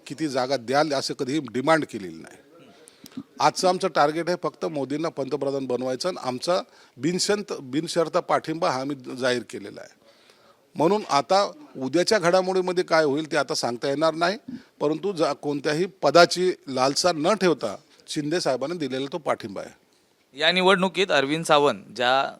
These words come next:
Speaker 2: द-, दक्षिण मुंबईतनं उभे होते त्या ठिकाणी वरळीतनं आदित्य ठाकरेंच्या मतदारसंघातनं अरविंद सावंत यांना कमी मतदान झालेलं आहे, त्याकडे कसं पाहता?
Speaker 1: तो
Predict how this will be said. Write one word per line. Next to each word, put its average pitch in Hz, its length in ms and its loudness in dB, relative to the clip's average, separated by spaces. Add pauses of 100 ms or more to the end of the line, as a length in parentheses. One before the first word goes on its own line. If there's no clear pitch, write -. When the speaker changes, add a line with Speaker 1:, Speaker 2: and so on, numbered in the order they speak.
(120)
Speaker 2:
द-, 107 440 -6
दक्षिण 131 240 -10
मुंबईतनं 123 400 -4
उभे 117 180 -2
होते 101 320 -4 (200)
त्या 110 100 -6
ठिकाणी 110 360 -10
वरळीतनं 123 760 -4 (440)
आदित्य 120 360 -6
ठाकरेंच्या 120 500 -4
मतदारसंघातनं 117 1040 -4
अरविंद 113 240 -6
सावंत 110 320 -8
यांना 110 180 -8
कमी 110 260 -10
मतदान 107 440 -10
झालेलं 98 300 -10
आहे, 104 120 -12
त्याकडे 104 260 -10
कसं 95 220 -14
पाहता? 85 280 -20 (840)
Speaker 1:
तो 214 540 -2